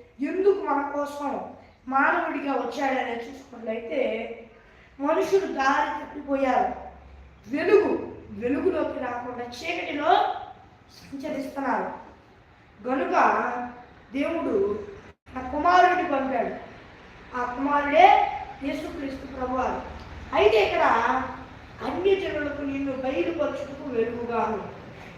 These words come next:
ఎవరైతే అన్యజనులుగా ఉన్నారో వాళ్ళందరికీ, ప్రతి ఒక్కరు అన్యజనులుగా ప్రవర్తిస్తూ ఉన్నారు,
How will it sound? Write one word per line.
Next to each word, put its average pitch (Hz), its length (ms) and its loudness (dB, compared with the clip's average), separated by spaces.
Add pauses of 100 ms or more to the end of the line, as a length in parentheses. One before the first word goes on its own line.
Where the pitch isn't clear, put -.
(120)
ఎవరైతే 320 400 2
అన్యజనులుగా 320 840 2
ఉన్నారో 294 960 4 (320)
వాళ్ళందరికీ, 285 880 2 (500)
ప్రతి 294 200 -6
ఒక్కరు 302 440 -2
అన్యజనులుగా 339 880 2
ప్రవర్తిస్తూ 294 600 -4
ఉన్నారు, 226 380 -6